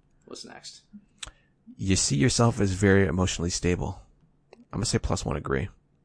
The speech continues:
Speaker 1: Yeah, I'm plus one agree. I'm not about, I don't think I'm super stable.
Speaker 2: Your mind is always buzzing with unexplored ideas and plans.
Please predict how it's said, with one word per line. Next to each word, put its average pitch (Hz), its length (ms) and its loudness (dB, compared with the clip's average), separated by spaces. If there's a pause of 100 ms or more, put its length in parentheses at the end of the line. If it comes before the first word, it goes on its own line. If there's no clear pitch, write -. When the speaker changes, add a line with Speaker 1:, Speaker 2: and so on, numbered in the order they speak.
(220)
Speaker 1:
Yeah, 123 140 -14
I'm 147 100 -10
plus - 340 -18
one - 220 -20
agree. - 220 -14
I'm - 140 -12
not - 160 -12
about, - 360 -16
I 143 60 -12
don't 139 160 -12
think 123 120 -20
I'm 117 180 -18
super - 600 -4
stable. - 460 -10 (420)
Speaker 2:
Your 76 100 0
mind 101 220 4
is 139 180 0
always 90 300 4
buzzing 104 340 2
with 104 140 -4
unexplored 101 540 0
ideas 98 340 0
and 107 80 -4
plans. 110 520 -2